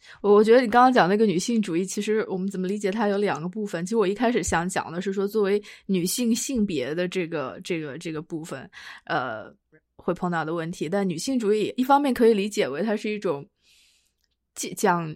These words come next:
这个女，女性的权利的这种女性主义，还有一种其实它更接近，好像你在讲的是女性气质，<laughs> 就是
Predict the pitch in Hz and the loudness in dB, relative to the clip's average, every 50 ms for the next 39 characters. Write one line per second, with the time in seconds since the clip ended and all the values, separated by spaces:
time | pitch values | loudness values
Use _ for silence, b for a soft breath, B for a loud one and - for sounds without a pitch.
0 | - 180 - - 214 202 196 180 185 180 147 151 - 160 175 165 180 - 220 214 | -12 -14 -6 -4 -2 0 0 0 0 -2 -4 -4 -4 -4 -4 -4 -4 -2 -2 0
1 | 202 185 180 160 170 - - 185 143 - 185 262 359 359 226 - 165 175 165 156 | 0 2 0 0 -2 -2 -2 -2 0 0 2 4 6 6 6 6 4 2 -2 -4
2 | 143 151 151 - 156 - 170 151 165 - 123 123 113 175 - 170 233 277 262 247 | -4 -6 -6 -6 -6 -6 -8 -8 -8 -8 -8 -8 -8 -4 0 2 4 4 4 4
3 | 226 208 185 190 202 - - 220 226 233 220 - 233 226 247 247 226 220 240 233 | 4 2 2 0 0 -2 -2 -2 -2 -2 0 0 0 0 2 0 0 0 0 0
4 | 240 226 226 208 202 - 214 214 214 196 180 - - 220 214 208 208 175 123 151 | 0 0 -2 -2 -2 -2 -2 -2 -2 -2 -4 -4 -4 -4 -4 -4 -4 -4 -4 -4
5 | 151 190 - - 202 196 180 151 165 - - 247 226 220 196 185 B B B B | -6 -6 -4 -4 -4 -4 -4 -4 -6 -6 -6 -4 -4 -2 -4 -4 B B B B
6 | B - - - - 302 247 196 - - - 202 214 - - - - - - 226 | B -4 0 2 4 4 2 2 0 0 0 2 2 0 -2 -6 -8 0 2 2
7 | 208 - - - | 2 2 0 -2